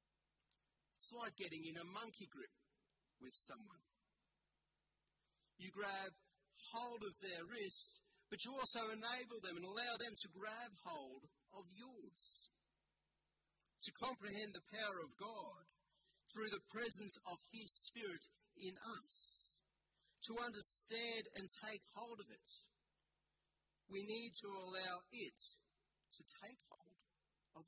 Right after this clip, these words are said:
us. And we do this through the Bible and through prayer. See, the Bible shows us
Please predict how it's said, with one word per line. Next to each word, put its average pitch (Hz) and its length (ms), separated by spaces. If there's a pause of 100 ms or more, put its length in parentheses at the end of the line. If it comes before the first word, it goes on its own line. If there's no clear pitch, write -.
(100)
us. - 540 (2000)
And 185 100
we 196 100
do 180 120
this 208 420
through 175 240
the 170 160
Bible 240 560 (880)
and 160 160
through 196 220 (120)
prayer. 226 380 (1800)
See, - 160
the 196 100
Bible 220 440
shows 233 400
us 190 160